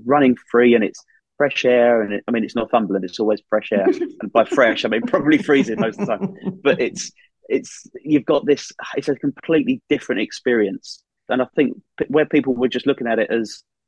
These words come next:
Speaker 1: it's a climbing frame, I said, "Well, I could just go up the park." Uh, so it's, it's trying to explain to people that it is different. And,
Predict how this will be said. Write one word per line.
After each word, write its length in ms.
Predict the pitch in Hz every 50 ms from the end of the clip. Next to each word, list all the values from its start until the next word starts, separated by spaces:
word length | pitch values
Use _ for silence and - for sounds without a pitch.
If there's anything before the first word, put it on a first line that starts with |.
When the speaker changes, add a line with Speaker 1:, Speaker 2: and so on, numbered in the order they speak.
| _ _ _ -
Speaker 1:
it's 240 | 107 101 - - -
a 40 | -
climbing 380 | - 123 120 113 104 95 95
frame, 340 | - - 73 87 98 113 104 _ _ _ _ _ _ _ _ _ -
I 40 | -
said, 100 | 110 101
"Well, 160 | 104 101 101
I 60 | 101 -
could 140 | - - -
just 180 | 110 - - -
go 80 | 110
up 60 | -
the 60 | - -
park." 440 | - 139 135 113 - - - - _ _ -
Uh, 60 | - - -
so 160 | - 123 127
it's, 220 | 123 - 120 - -
it's 260 | 123 - - - - -
trying 200 | - 151 139 127
to 40 | 110
explain 260 | - - - 123 120
to 60 | -
people 160 | - 110 110
that 80 | 107 -
it 160 | 107 120 113
is 160 | 110 127 117
different. 340 | - 123 110 - - 104 98 -
And, 220 | - 110 110 107